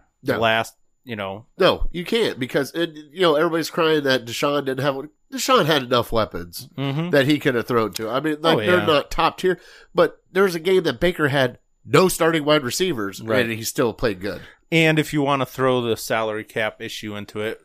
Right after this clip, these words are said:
Speaker 1: the Browns are getting close. They're having to pay a lot of guys. They're going to have to pay a lot of guys this offseason. So do you really wanna pay your quarterback forty million dollars a year?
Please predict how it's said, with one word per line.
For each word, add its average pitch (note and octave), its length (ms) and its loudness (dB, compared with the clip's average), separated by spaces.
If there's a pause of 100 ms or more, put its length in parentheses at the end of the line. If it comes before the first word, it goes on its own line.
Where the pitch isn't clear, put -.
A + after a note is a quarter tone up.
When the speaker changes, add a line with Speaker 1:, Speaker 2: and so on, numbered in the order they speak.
(220)
Speaker 1:
the A2 80 -12
Browns D#3 340 -4
are D3 60 -10
getting C3+ 260 -4
close. B2 380 -2
They're A#2 180 -4
having D3+ 180 -4
to A#2 60 -6
pay B2+ 240 -2
a A2 80 -2
lot A2+ 260 2
of A2+ 60 -4
guys. A2 360 0
They're A2 120 -10
going A#2 320 -6
to G#2 60 -8
have A#2 240 -4
to A2+ 80 -14
pay A#2+ 180 -2
a G#2+ 80 -2
lot G#2+ 200 -2
of F#2+ 80 -10
guys G#2 260 -6
this G#2 180 -12
offseason. G2+ 720 -6
So G#2 380 -6 (300)
do A#2 80 -12
you G#2+ 60 -8
really B2+ 260 2
wanna C3 200 -2
pay C3 180 0
your A#2+ 120 0
quarterback B2 520 -2
forty B2 360 -6
million A#2+ 340 -6
dollars A#2 380 -6
a - 40 -10
year? B2+ 280 -6